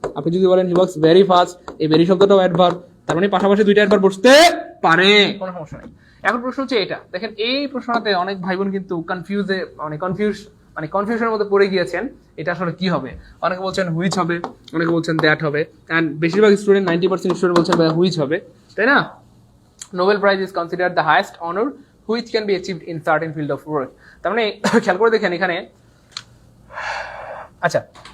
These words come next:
so which মানে কি? Of course, which মানে নোবেল প্রাইজ। Nobel Prize can be achieved in certain field of work। ওকে, ভালো কথা। এখানে প্রশ্ন হচ্ছে, প্রিয় ভাই বোন আমার, এখানে প্রশ্ন হচ্ছে, প্রিয় ভাই বোন আমার, আপনাদের কাছে একটা প্রশ্ন।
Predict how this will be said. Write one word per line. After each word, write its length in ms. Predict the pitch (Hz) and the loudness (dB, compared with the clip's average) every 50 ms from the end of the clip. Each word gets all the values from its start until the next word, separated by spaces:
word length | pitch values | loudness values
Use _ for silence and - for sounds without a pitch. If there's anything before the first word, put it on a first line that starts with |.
| - - | -2 0
so 60 | 196 180 | 0 0
which 300 | 175 214 254 262 254 240 | 2 0 0 -2 0 0
মানে 180 | 247 247 240 | 0 0 0
কি? 160 | 233 247 262 | -2 0 0
Of 100 | 226 190 - - | 0 0 0 -4
course, 140 | 220 196 | -8 -6
which 160 | 202 214 202 190 | -6 -8 -6 -4
মানে 160 | 208 202 196 | -4 -2 -2
নোবেল 220 | 190 190 196 196 | -2 -2 -2 -2
প্রাইজ। 280 | 190 196 185 190 214 226 - - - _ _ _ _ _ - | 0 0 0 0 0 -4 -10 -20 -20 _ _ _ _ _ -8
Nobel 180 | 165 170 185 196 | -2 0 0 0
Prize 340 | 190 196 185 190 226 220 - - - - _ _ _ | 2 2 2 2 2 0 -4 -12 -20 -20 _ _ _
can 200 | - 190 214 208 | -6 -4 -4 -2
be 80 | 208 208 | -2 -2
achieved 400 | 180 180 - 233 233 180 - 202 185 | -2 0 0 -2 -2 -2 -4 -8 -10
in 140 | 185 170 156 | -10 -10 -4
certain 340 | - 175 165 165 190 185 156 | 0 0 0 0 -2 -8 -8
field 120 | 185 175 170 | -6 -2 0
of 180 | 175 156 156 | -2 0 0
work। 140 | 160 165 - - - _ _ _ _ | -4 -4 -4 -6 -10 _ _ _ _
ওকে, 180 | 160 156 160 175 | -10 -4 -4 0
ভালো 240 | 165 170 165 165 160 | 0 2 2 2 0
কথা। 340 | 156 156 160 147 - - _ - - - | 0 -2 -4 -6 -6 -10 _ -20 -16 -10
এখানে 260 | - 175 175 233 247 240 | -8 -6 -4 -2 -4 -4
প্রশ্ন 340 | 247 214 208 - - 214 | -4 -8 -10 -10 -8 -8
হচ্ছে, 180 | 208 202 - 175 | -8 -6 -8 -8
প্রিয় 180 | - - 156 147 | -6 -4 -6 -4
ভাই 140 | 143 139 | -4 -6
বোন 160 | 131 131 131 127 | -6 -6 -8 -8
আমার, 560 | 127 127 135 131 135 147 156 165 190 233 - 381 - - _ _ _ - | -8 -6 -4 -2 0 2 2 4 4 4 2 0 -8 -18 _ _ _ -8
এখানে 260 | - 170 - 220 226 | -8 -6 -4 -4 -6
প্রশ্ন 360 | 208 208 202 202 - 214 214 | -6 -6 -8 -8 -6 -6 -6
হচ্ছে, 280 | 208 208 208 214 208 180 | -6 -6 -4 -4 -4 -4
প্রিয় 180 | 156 170 170 156 | -2 -4 -2 -2
ভাই 140 | 156 151 | -2 -2
বোন 140 | 143 139 135 | -4 -4 -6
আমার, 480 | 131 135 135 143 147 156 175 214 277 269 - - _ _ _ _ | -6 -6 -4 -2 0 2 2 2 2 0 -4 -12 _ _ _ _
আপনাদের 380 | 196 220 - 262 254 226 226 202 | -2 0 2 0 0 0 0 -4
কাছে 160 | 196 196 190 | -2 -4 -6
একটা 160 | 175 - 165 | -4 -4 -8
প্রশ্ন। 600 | 147 - 165 156 - - 151 143 151 220 269 - | -8 -6 -10 -10 -10 -12 -10 -6 -4 -4 -4 -6